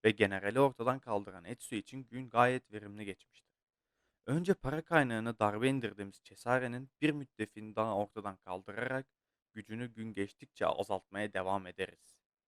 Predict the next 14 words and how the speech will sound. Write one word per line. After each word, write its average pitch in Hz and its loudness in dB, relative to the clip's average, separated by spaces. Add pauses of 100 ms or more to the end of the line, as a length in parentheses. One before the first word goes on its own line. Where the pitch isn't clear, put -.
(600)
Fransızların 127 10
gücünü 110 4
kıran 117 6
Ezio'nun 104 2
sıradaki 101 0
durağı 104 12
hırsızlar 101 8
loncasıdır. 87 2 (640)
Burada 156 12
dostu 113 10
La 104 12
Volpe 143 12
ile 113 12
buluşur. 92 2